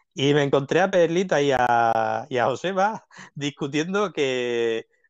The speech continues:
cuál era la mejor labor, labor en el barco, la que desempeñaban ellos, ¿no? El Perlita diciendo que la seguridad es lo más importante en el barco, luego el Joseba estaba diciendo que no,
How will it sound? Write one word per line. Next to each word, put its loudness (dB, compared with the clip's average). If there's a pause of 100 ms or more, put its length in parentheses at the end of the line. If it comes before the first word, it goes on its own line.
cuál 0
era 2
la 0
mejor -6
labor, -2
labor -2
en -4
el -6
barco, -2
la 0
que -4
desempeñaban -6
ellos, -4
¿no? -10 (400)
El -6
Perlita 2
diciendo 2
que 2
la 2
seguridad 0
es 0
lo 0
más 0
importante -2
en -4
el -4
barco, -2
luego 0
el 0
Joseba -2
estaba -4
diciendo -4
que -8
no, 0